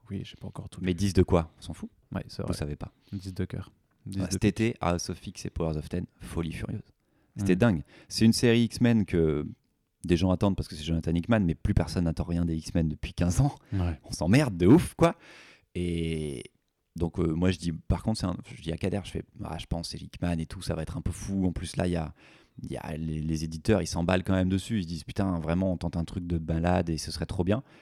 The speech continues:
Speaker 2: Et, euh, on en a commandé, allez, je pense, trente ou quarante du premier.
Speaker 1: Ouais.
Speaker 2: On s'est fait défoncer. C'était mis en rayon le jour même, c'était fini le lendemain, quoi. Et ça, du coup, c'est pas un crossover, c'est pas un event, c'est un événement éditorial, on va dire.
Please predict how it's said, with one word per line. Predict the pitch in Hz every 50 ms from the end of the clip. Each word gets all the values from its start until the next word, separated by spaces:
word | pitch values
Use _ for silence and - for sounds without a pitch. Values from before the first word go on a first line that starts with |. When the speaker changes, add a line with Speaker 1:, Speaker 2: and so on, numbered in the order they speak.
| - - _ _ _ _ _
Speaker 2:
Et, | - 90 87 87 85
euh, | 85
on | 82 85 87
en | 90 87
a | 85
commandé, | 85 - 87 85 85 85 87 87 85 87
allez, | 85 85 82 80
je | -
pense, | - 98 92 90 -
trente | - - - 104 -
ou | 117
quarante | 110 - 123 110 117 123 127
du | 117 113
premier. | - - 120 117 123 139 - _ _ _ -
Speaker 1:
Ouais. | 98 90 95 101 - _ _ _ _ _ _ _ _ _ _ _ _ -
Speaker 2:
On | -
s'est | - - -
fait | - -
défoncer. | 73 - 82 - 110 - - - - _ _ _ _ _ _ _
C'était | - - - 98
mis | 92 95 98
en | 95 90
rayon | 87 87 87 87 90
le | 90 82
jour | 78 85 85
même, | 90 95 104 92
c'était | - - -
fini | 78 - - - 87 90
le | 85 82
lendemain, | 85 92 101 98
quoi. | 82 - - - _ _ _ _ _ _ _ _ _ _
Et | - 82 80 80 80 80 82 85 82 82 80 - _ - - - - - - _ _ _ -
ça, | - - 107 113
du | 113 101
coup, | 92 - 131
c'est | - - 92
pas | - 101 92
un | 92
crossover, | 85 - - 90 - 98 90 92 95 101
c'est | - -
pas | - 87
un | 87 87 92
event, | 92 95 92 90 101 104 107 107
c'est | - - - - - - 85 80
un | 80 78 78 76 78 80
événement | 85 85 87 90 90 92 92 92
éditorial, | 87 87 85 - 101 98 104 104 95
on | 85
va | 85 92
dire. | 98 110 127 113 85 73